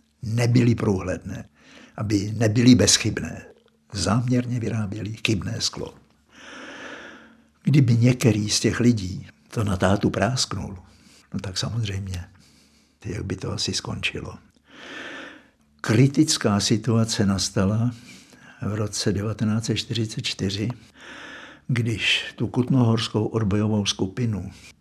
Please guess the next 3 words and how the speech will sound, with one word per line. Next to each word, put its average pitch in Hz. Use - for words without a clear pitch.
gestapo 101
vybralo. 90
A 101